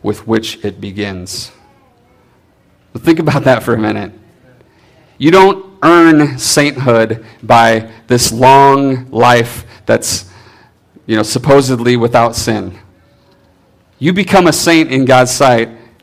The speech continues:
in a moment when God saves you and when you're born again and when you're made righteous and justified in his sight.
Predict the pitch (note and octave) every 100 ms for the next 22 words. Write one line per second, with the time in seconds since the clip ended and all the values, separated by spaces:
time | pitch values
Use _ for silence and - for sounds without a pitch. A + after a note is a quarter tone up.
0 | _ - B2+ B2+ C3+ C3+ B2 G#2+ - -
1 | A#2+ A2+ A#2+ A2+ A2 B2 A#2 A2 A2 G2+
2 | F#2+ - _ A2 A2+ A2+ A2 A2 A2 A2
3 | G2+ G2+ G2 F#2+ G#2 G#2 G2+ G2+ G2+ G2
4 | - _ G#2+ A2 G#2+ G2+ - _ G#2+ A2
5 | A2 - G2+ - - _ G2+ G2+ G#2 -
6 | G2+ - F#2+ F#2 F#2 _ _ _ G#2+ G#2
7 | G2+ - G#2 F#2+ F#2